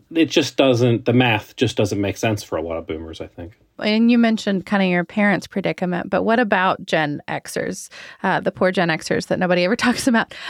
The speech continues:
Speaker 1: How is this affecting their positionality in all of this?
Speaker 2: So I looked back at the Redfin numbers, and it seems like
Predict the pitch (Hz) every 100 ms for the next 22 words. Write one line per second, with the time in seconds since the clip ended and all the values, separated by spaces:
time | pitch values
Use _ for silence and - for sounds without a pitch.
0 | - 240 226 254 262 214 220 220 - 196
1 | 185 - 190 180 180 - 180 160 156 165
2 | 180 175 175 - 180 170 - 160 147 143
3 | 156 160 151 - - - - - - -
4 | - 127 120 123 123 - - _ _ 135
5 | 147 156 196 285 - 160 147 147 131 113
6 | 120 117 - 117 104 101 98 98 98 98
7 | 107 113 - - 190 247 247 - 147 120
8 | 117 -